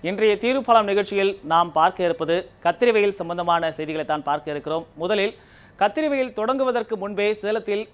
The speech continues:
நூறு டிகிரி அளவிற்கு தற்போது வெயில் வாட்டி வதைக்கிறது. இதனால் பொதுமக்கள் பெரிதும் அவதிக்குள்ளாகி வருகின்றனர். இது குறித்த செய்தி தொகுப்பை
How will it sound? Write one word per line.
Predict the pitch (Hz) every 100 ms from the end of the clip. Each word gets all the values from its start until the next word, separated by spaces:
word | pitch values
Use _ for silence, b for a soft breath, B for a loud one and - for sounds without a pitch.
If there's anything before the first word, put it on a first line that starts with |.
| -
நூறு | 175 269 302
டிகிரி | 247 226 214
அளவிற்கு | 190 202 196 185 190 202
தற்போது | 180 175 180 175 175
வெயில் | 151 175 185 185
வாட்டி | 147 170 175
வதைக்கிறது. | 147 156 - 151 160 170 -
இதனால் | 160 160 160 175
பொதுமக்கள் | 175 196 190 180 180
பெரிதும் | 190 185 208 185 202 -
அவதிக்குள்ளாகி | 147 170 214 247 202 180 170
வருகின்றனர். | 147 139 151 151 165 160
இது | 151
குறித்த | 160 190 214
செய்தி | 214 214 240
தொகுப்பை | 214 185 170 196